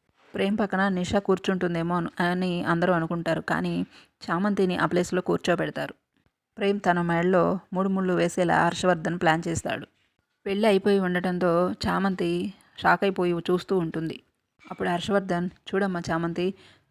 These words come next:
చామంతి నీకు ప్రేమ అంటే ఇష్టం, ప్రేమకి నువ్వంటే ఇష్టం. అందుకే మీ ఇద్దరి పెళ్ళిని అందరి సమక్షంలో నేను జరిగేలా చేశాను" అని హర్ష అంటూ ఉంటాడు. "ఏంట్రమ్మా షాక్ అయిపోయావా? ఎందుకంటే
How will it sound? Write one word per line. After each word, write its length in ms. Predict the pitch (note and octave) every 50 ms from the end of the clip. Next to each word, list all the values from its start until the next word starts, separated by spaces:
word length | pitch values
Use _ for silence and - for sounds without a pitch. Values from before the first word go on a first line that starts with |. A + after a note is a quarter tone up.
| _ - -
చామంతి 480 | F3 F#3 G3+ G#3 G3 F#3+ F#3+ F3+ F#3 - -
నీకు 440 | F#3+ F#3+ G3 G3 - F#3 F3 F3+ F#3
ప్రేమ 340 | F#3 - F#3+ F3+ F3+ F#3+ F#3
అంటే 180 | F3+ F3+ F3
ఇష్టం, 280 | E3+ - - F#3+ E3 E3+
ప్రేమకి 560 | - F3+ F#3 F#3+ G3 F#3+ - F#3 F3 F3+ F3+
నువ్వంటే 400 | F3+ F3 F3 F3+ F3 F3+ F#3 F3
ఇష్టం. 300 | E3 E3 - - - - - _ _ _ _ _ _ _ _ _ -
అందుకే 360 | - F#3+ G3 - G#3 G3 - -
మీ 100 | F#3+ F3+
ఇద్దరి 220 | F3+ E3+ F#3+ G3 G3+
పెళ్ళిని 440 | - F#3 F3+ F3+ F3+ G3 A3 G#3+
అందరి 300 | - - F3+ F#3 G3 G#3
సమక్షంలో 580 | G#3 - G3+ F3+ F3+ - - G3 F3 F3 F#3+ A3
నేను 240 | G#3 F3+ F3+ F3+ F3
జరిగేలా 400 | F3 E3+ F3 F3+ G3 F#3+ F#3 F3+ -
చేశాను" 360 | F3+ E3+ - - E3+ E3+ E3+ E3
అని 180 | E3+ E3+ E3
హర్ష 240 | E3 E3+ D#3+ - -
అంటూ 260 | F3 E3+ E3 D#3+ F3
ఉంటాడు. 360 | F3 D3+ - - D3 B2 G#2+ - _ _ _ _ _ _ _ _ F#3
"ఏంట్రమ్మా 560 | F#3+ G3+ G3+ G3 G3+ F#3 F#3 F#3 F#3 F#3+ E3+ - -
షాక్ 300 | - - - F3 - G#3
అయిపోయావా? 600 | G3+ G3 G3 F3+ F3 E3 D#3+ D#3+ E3 F3 F#3+ G#3+ G#3
ఎందుకంటే 680 | - F3 E3+ F3+ F3+ F#3+ F#3 F3+ F3+ F#3+ G3 F3+ E3+